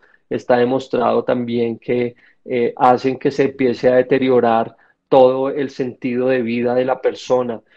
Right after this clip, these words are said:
cuando de, de una u otra forma, digamos que han tenido todo fácil, eh, ha sido muy sencillo, las familias solo suplen esas necesidades,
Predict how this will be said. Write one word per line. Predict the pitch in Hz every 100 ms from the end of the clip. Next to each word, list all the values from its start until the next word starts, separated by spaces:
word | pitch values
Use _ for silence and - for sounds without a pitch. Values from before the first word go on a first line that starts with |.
| _ _
cuando | 127 123 120
de, | 120
de | 127 123
una | 123
u |
otra | 120 131
forma, | 139 131 131
digamos | 135 120 117 -
que | 135
han | 117
tenido | 127 127 127 127
todo | 131 131 131
fácil, | - 135 131 - 131 131 127 _ _ _ 123
eh, | 123 120 117
ha | 117 110
sido | 135 131
muy | 135 135
sencillo, | 131 139 127 - 143 139 127 127
las | 123 -
familias | 120 120 117 120
solo | 131 131
suplen | - 143 135 135 135
esas | 135 131
necesidades, | 131 139 123 120 117 131 160 208 -